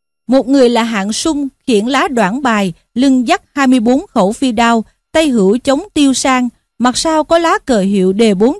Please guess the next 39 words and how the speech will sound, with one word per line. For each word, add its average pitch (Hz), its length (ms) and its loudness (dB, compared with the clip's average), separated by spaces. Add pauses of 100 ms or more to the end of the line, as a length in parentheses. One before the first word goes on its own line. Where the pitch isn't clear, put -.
chữ 214 400 0
Bát 262 340 -4
Tý 277 280 -2
Na 254 140 -2
Tra. 226 340 -2 (500)
Một 254 180 0
người 269 220 4
là 247 120 2
Lý 277 360 2
Cổn, 214 300 2 (160)
cùng 226 220 0
khiển 202 260 -2
lá 285 160 -2
đoản 240 320 -2
bài, 208 280 0 (260)
lưng 254 340 0
dắt 359 140 -2 (140)
hai 285 120 0
mươi 254 120 4
bốn 247 280 -2
thanh 277 180 -2
gươm 254 320 0
nhọn, 185 340 -2 (320)
tay 320 180 0
hữu 220 300 0
chống 294 320 -4
kiếm, 294 260 0 (340)
phía 359 120 0
sau 262 320 0
cũng 214 320 -2
có 370 100 -4
một 285 200 -2
lá 277 340 -2
cờ 233 140 0
hiệu, 185 440 0 (320)
trên 254 260 2
viết 330 240 -2
bốn 262 200 0 (160)
chữ 208 280 -2